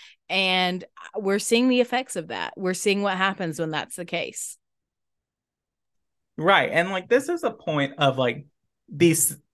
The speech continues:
Speaker 2: moments with Murtagh where Aragon is basically in this foot and mouth syndrome that he has going on. It explains why Braum did not want to take him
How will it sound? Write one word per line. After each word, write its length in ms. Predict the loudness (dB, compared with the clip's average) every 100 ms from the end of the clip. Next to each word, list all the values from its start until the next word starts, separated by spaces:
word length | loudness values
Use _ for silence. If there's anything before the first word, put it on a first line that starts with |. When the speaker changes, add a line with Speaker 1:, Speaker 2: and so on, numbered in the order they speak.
| _ -2
Speaker 2:
moments 520 | 2 4 4 0 2
with 200 | 0 0
Murtagh 600 | 2 2 2 2 2 2
where 160 | 2 4
Aragon 500 | 4 2 0 -4 -4
is 260 | -4 -2
basically 640 | 0 0 -2 -6 -4 -4 -4
in 160 | -4
this 220 | -2 -4
foot 280 | 0 4 4
and 220 | 2 -2 0
mouth 340 | 0 -2 -6 _ _ _ _
syndrome 600 | -2 0 2 2 0 -6 _ -2
that 140 | 0
he 80 | 2
has 300 | 0 0 0
going 280 | 0 0 0
on. 320 | -2 -4 -8 _ _ _ _ _ _ _ _ _ _
It 60 | 2
explains 460 | 4 2 4 4 4
why 220 | 4 4
Braum 440 | 4 4 4 2
did 160 | -2 -2
not 420 | 0 0 -2 -4
want 320 | -6 -6 -8
to 100 | -10
take 320 | -4 0 -2
him 440 | 0 -2 0 -2